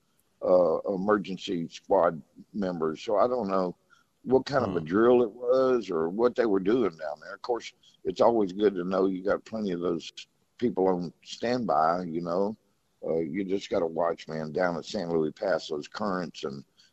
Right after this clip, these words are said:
Speaker 1: and the drop-offs and this and that. It's just a, it's a, it's a dangerous place to swim. You know what I mean?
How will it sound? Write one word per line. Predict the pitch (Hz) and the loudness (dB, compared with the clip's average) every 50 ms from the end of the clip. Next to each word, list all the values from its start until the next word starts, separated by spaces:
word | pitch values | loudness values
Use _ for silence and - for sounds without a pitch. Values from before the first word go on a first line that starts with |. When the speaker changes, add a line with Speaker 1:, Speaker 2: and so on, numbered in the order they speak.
| _ _ - | _ _ -10
Speaker 1:
and | 87 80 73 | -10 -8 -6
the | 73 73 | -6 -6
drop-offs | 73 78 87 92 95 90 - 98 90 85 78 78 - - - | -4 -2 2 2 2 4 2 2 2 2 2 0 -2 -4 -8
and | 78 76 82 | -8 -6 -6
this | 87 87 - - | -6 -8 -8 -10
and | 85 76 | -10 -8
that. | 82 80 78 80 - | -6 -6 -6 -6 -6
It's | 87 101 101 - | -8 -8 -8 -6
just | - 76 73 - - | -8 -8 -8 -6 -8
a, | 71 65 - _ _ - | -10 -10 -10 _ _ -6
it's | 110 110 - 98 | -6 -4 -2 -2
a, | 82 - - _ _ _ _ _ _ _ _ _ _ _ | -4 -4 -6 _ _ _ _ _ _ _ _ _ _ _
it's | - 107 98 101 | 0 0 2 2
a | 110 98 95 - | 0 0 2 2
dangerous | 110 104 101 101 98 85 92 98 - - | 4 4 4 4 2 0 0 -2 -2 -4
place | _ 101 101 95 90 - - | _ -2 -2 -2 -2 -4 -10
to | - 82 | -18 -14
swim. | - - - 98 90 80 73 71 69 65 64 - - _ - - | -12 -10 -8 -6 -8 -8 -8 -8 -10 -10 -12 -16 -18 _ -12 -8
You | 92 87 | -8 -6
know | 80 80 78 | -4 -4 -4
what | 80 76 | -4 -4
I | 76 | -4
mean? | 76 76 78 78 73 | -6 -6 -8 -10 -10